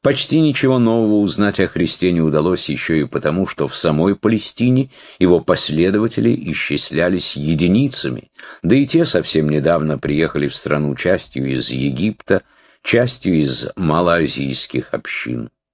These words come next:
Правда, раввины смогли найти разрушенную деревню, из которой, по преданию, происходили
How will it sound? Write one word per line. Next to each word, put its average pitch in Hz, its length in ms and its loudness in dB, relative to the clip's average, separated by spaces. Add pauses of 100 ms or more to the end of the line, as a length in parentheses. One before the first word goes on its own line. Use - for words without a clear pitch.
(2500)
Правда, 82 360 4
раввины 76 760 0
смогли 71 640 0
найти 69 480 -2
разрушенную 69 760 -2
деревню, 85 560 2
из 60 120 -8
которой, 64 400 -2
по 64 120 -6
преданию, 65 560 -4
происходили 64 840 -4